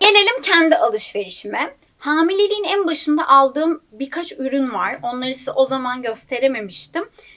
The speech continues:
Ee, zaten daha önce de halihazırda kullandığım ve etkisini bildiğim bir ürün. Bitmek de üzere. Ee, hamileliğimi öğrendikten sonra ilk aldığım ürün çatlamamak adına böyle nemlendirici ürünler oldu. Bio Oil'in bu cilt bakım, e,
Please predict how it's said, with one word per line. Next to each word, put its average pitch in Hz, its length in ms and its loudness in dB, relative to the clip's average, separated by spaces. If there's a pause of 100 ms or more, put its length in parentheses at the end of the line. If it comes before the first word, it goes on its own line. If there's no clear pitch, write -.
(120)
Ee, 240 240 0
zaten 370 440 2
daha 311 300 2
önce 294 300 0
de 240 160 2
halihazırda 233 680 -2
kullandığım 240 580 -4
ve 247 60 -6
etkisini 262 540 -8
bildiğim 240 340 -8
bir 220 140 -14
ürün. 247 280 -4
Bitmek 269 480 -6
de - 60 -4
üzere. 214 520 -6 (360)
Ee, 220 300 -2
hamileliğimi 349 920 -4 (100)
öğrendikten 320 640 0
sonra 339 420 -8
ilk 349 280 -8
aldığım 240 500 6
ürün 277 280 -4 (320)
çatlamamak 277 800 2
adına 226 420 -4
böyle 247 300 -2
nemlendirici 240 720 -4
ürünler 240 480 -8
oldu. 254 460 -2 (340)
Bio 349 380 2
Oil'in 320 400 0
bu 302 120 -4
cilt 311 260 -4
bakım, 294 480 -2
e, 226 300 -6